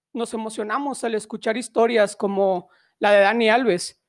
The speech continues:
quien dormía literalmente en una cama de cemento, trabajaba en el campo e incluso fue extra de cine para ayudar en, en su casa económicamente.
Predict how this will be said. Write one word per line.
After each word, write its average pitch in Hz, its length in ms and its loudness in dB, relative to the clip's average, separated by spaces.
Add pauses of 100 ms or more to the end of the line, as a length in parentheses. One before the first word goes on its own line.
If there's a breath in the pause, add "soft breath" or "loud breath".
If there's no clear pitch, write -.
(260)
quien 214 800 0
dormía 214 640 0
literalmente 220 800 -4
en 202 80 -2
una 208 240 -2
cama 208 280 0
de 190 80 -4
cemento, 180 580 -6 (460)
trabajaba 214 500 4
en 233 80 2
el 175 160 -2
campo 226 500 -2 (200)
e 208 100 0
incluso 240 640 0 (320)
fue 226 300 2
extra 247 340 0
de 185 100 -4
cine 226 360 -4
para 185 640 -2
ayudar 208 420 0
en, 180 420 -6 (160)
en 208 120 -4
su 165 120 -10
casa - 400 -2 (220)
económicamente. 185 920 -4